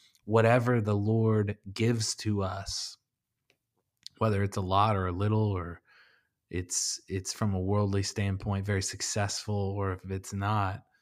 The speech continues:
we ought to, to remind ourselves that it's for the glory of God,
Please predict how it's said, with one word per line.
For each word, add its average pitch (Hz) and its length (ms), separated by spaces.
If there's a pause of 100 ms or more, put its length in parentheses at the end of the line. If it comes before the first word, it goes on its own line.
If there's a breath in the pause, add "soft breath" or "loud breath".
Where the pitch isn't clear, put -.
(480)
we 104 140
ought 117 160
to, 107 160 (840)
to 104 200
remind 101 500
ourselves 95 640
that 95 300 (1040)
it's - 120
for 113 180
the 95 80
glory 92 340
of 87 80
God, - 360